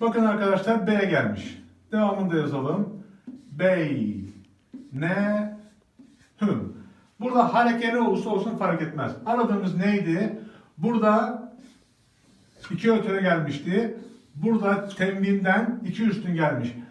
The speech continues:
Tenvinden sonra B harfi gelirse kuralımıza göre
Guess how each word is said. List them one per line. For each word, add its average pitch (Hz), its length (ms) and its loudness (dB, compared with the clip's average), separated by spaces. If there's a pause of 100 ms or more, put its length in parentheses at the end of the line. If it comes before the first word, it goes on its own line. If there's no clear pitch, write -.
(180)
Tenvinden 220 580 2
sonra 185 440 0
B 190 80 4
harfi 196 460 4
gelirse 190 500 -2
kuralımıza 175 480 0
göre 160 480 0